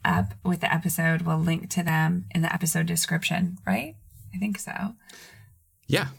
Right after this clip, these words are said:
Speaker 1: Yeah. Yeah.
Speaker 2: And, and as always, if you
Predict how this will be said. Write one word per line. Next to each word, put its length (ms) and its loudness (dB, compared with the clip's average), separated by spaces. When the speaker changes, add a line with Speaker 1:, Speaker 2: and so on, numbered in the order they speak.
Speaker 1:
Yeah. 500 -2
Yeah. 140 -12
Speaker 2:
And, 340 4
and 200 2
as 220 4
always, 680 2
if 260 -2
you 480 0